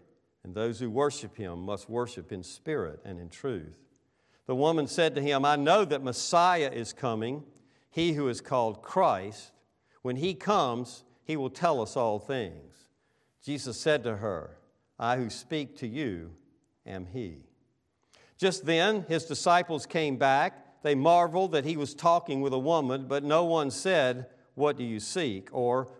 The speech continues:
"Why are you talking with her?" So the woman left her water jar and went away into the town and said to the people, "Come, see a man who told me all that I ever did.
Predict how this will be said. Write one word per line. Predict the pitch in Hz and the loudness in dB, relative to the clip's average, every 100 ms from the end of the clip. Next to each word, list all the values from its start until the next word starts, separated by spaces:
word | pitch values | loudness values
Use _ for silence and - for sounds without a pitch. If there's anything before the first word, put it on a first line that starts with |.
| - | -2
"Why | 160 143 | 2 2
are | |
you | 123 120 | 0 -6
talking | 113 156 151 131 104 | -2 0 0 -4 -8
with | 98 | -8
her?" | 104 82 - - _ _ _ _ _ | -8 -8 -10 -18 _ _ _ _ _
So | - 196 | -2 0
the | 175 | 2
woman | 170 214 208 160 | 4 4 2 2
left | 180 196 | 2 2
her | 156 | -2
water | 139 165 202 147 | 2 4 2 0
jar | 151 151 156 | 2 4 4
and | 139 | 0
went | 180 175 | 0 2
away | 151 170 | 4 4
into | 160 143 | 2 -2
the | 131 | -4
town | 139 170 185 175 | -4 -2 0 0
and | 135 | -2
said | - 165 143 | 0 -2 -2
to | 139 | -4
the | 135 | -4
people, | 180 190 123 123 | -2 -2 -4 -2
"Come, | - 196 151 98 87 - _ | 2 2 2 -2 -10 -18 _
see | - - 196 | -4 2 4
a | 147 | 4
man | 151 175 180 | 2 2 2
who | 160 | -2
told | 165 180 180 | 2 2 4
me | 165 | 0
all | 156 160 190 160 117 | 4 6 6 6 4
that | 147 143 | 2 4
I | 143 | 4
ever | 151 147 160 | 4 0 -2
did. | 165 135 98 95 | 0 0 0 -4